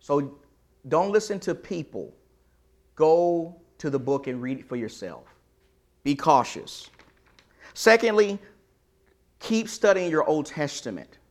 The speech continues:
Study your Old Testament over and over and over again. There are literally hundreds, hundreds of Old Testament references in the book of Revelation. And if you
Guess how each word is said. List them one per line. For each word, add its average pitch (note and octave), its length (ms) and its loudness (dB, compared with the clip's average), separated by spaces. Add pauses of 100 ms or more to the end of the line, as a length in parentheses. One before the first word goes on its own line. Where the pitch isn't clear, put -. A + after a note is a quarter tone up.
(800)
Study G#3+ 360 4
your G#3 140 2
Old E3+ 160 2
Testament D#3+ 540 -4
over F3 540 0 (300)
and C3 260 -4
over D#3+ 640 0 (160)
and C3 260 -2
over D3+ 380 4
again. C3 520 0 (300)
There E3+ 180 6
are D3+ 220 6
literally D3+ 720 4
hundreds, E3 1080 -4 (340)
hundreds G3 760 2
of C#3 140 -2
Old F3 240 4
Testament D#3+ 400 -6
references C3+ 560 -2
in C3 140 -4
the B2+ 60 -4
book C3 160 -4
of B2 80 -4
Revelation. A2+ 580 -4 (840)
And B2+ 180 2
if C3 100 -2
you F3 400 -4